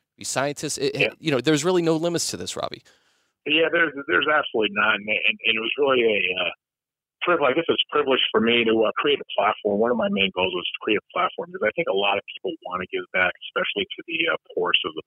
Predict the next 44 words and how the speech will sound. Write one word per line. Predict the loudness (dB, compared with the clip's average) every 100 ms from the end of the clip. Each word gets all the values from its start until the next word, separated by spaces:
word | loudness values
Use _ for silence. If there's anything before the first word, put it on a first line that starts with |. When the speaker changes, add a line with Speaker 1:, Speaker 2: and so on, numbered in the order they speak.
| _
Speaker 2:
poor. | -2 0 -2 -4 -6
And | -4
it's, | -4 -2 -4
it's | -4 -2
very | 0 0 0
difficult | 0 0 -4
to | -12 -2
find | 0 0
a |
medium. | -6 -10 -8 -6
And |
I |
really | -2 0 0 -2
wanted | -10
to | -2
create | 0 0
a | 0
platform | 0 0 -2 -10 -10 -10 _ _ _ _ _ _
for | -4 -2 -6
people | -2 0
like, | 2 0 0
uh, | 2 2 -2 -10 _ -4
Anthony | -4 -4 -12 -4
Stacy, | -4 -4 -8
the | -6 -6
Lynn | -6 -6 -6
Family | -6 -8 -4
Foundation, | -4 -2 -2 0 -2 -6
to | -10 -6 0
have | 0 0 -10 -4
the | 0
access | 2 0 -2 -2 -2
and, | -8 -12
and | -16
to | -16 -6
give | -6 0
back | 0 0
to | -6
these | -10 -6
children. | -4 -4 -6 -14
And, | -18 _ _ -20 -6 -4
and | -2
everyone | 0 2 0
gives | -4